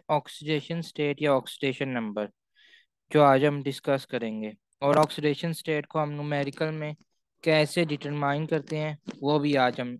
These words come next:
इस वीडियो में डिस्कस करेंगे। तो सबसे पहले ऑक्सीडेशन स्टेट की हम डेफिनेशन से स्टार्ट करते हैं। तो डेफिनेशन में ऑक्सीडेशन स्टेट की यहाँ पे आप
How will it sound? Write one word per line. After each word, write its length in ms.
इस 260
वीडियो 280
में 160
डिस्कस 360
करेंगे। 340
तो 140
सबसे 300
पहले 260
ऑक्सीडेशन 600
स्टेट 400
की 80
हम 200
डेफिनेशन 520
से 120
स्टार्ट 360
करते 320
हैं। 100
तो 140
डेफिनेशन 580
में 160
ऑक्सीडेशन 580
स्टेट 320
की 220
यहाँ 280
पे 160
आप 220